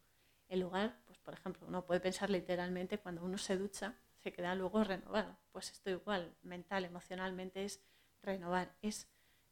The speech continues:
mm, limpiar, limpiar las emociones y sacar todo lo que nos está infectando,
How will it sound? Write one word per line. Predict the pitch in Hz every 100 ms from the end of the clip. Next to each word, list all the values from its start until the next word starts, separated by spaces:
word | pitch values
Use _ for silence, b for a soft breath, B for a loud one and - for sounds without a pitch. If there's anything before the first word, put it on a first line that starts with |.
| -
mm, | 180 170 170 - -
limpiar, | 196 185 196 - - _
limpiar | 208 202 185 214 226
las | 208 -
emociones | 180 - 240 254 277 320 - -
y | 208 196 185 175
sacar | - 185 190 196 190 - _ _
todo | 220 220 226
lo | 214 208
que | 190
nos | 185 180 -
está | - 196
infectando, | 190 180 165 - 170 -